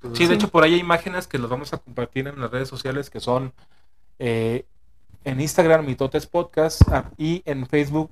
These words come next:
Speaker 2: arroba Mitotes Podcast México. Podríamos estar compartiendo imágenes de Lecumberri y sobre todo de esta, de estas, estas celdas que eran de castigo que estaban en, en el gorrión de, del Palacio Negro.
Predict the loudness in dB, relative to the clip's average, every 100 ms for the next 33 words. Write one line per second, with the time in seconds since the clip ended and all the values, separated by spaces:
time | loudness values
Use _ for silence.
0 | -4 -2 0 0 0 -2 -6 -6 -8 -8
1 | -8 -8 -10 -8 -8 -8 -8 -10 -12 -12
2 | -20 -20 -10 -6 -6 -6 -8 -10 -4 -4
3 | -4 -6 -4 -4 -4 -4 -2 -4 -6 -2
4 | -2 -2 -6 -10 -10 -8 -6 -6 -4 -2
5 | -2 -2 -2 0 0 -2 0 0 0 -6
6 | -10 -12 -10 -6 -4 0 0 0 -2 -2
7 | -2 -2 -8 -12 -8 -6 -6 -10 -10 -6
8 | -6 -8 -10 -10 -10 -6 -4 -2 -4 -8
9 | -20 -20 -20 -10 -2 0 2 0 -2 -4
10 | 0 0 -2 -6 -10 -10 -14